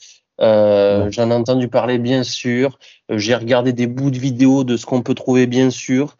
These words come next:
Speaker 1: Euh, mais c'est surtout pour l'aura que ça dégage, la légende que, que ce mec dégage.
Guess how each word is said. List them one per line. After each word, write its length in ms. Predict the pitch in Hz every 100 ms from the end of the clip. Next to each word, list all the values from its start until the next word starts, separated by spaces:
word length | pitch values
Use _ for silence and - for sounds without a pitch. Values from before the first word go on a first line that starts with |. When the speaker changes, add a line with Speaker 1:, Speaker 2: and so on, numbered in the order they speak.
| - _ _ 104
Speaker 1:
Euh, 180 | 107 107
mais 140 | 113
c'est 220 | 113 117
surtout 380 | - 147 - 175
pour 260 | - 113 113
l'aura 580 | 131 127 123 131 139
que 140 | 135 123
ça 160 | -
dégage, 400 | 110 110 113 123
la 100 | 117
légende 540 | 113 135 123 147 143 131
que, 320 | 120 113 113
que 140 | 107
ce 140 | 104 120
mec 220 | 120 113
dégage. 380 | 117 113 139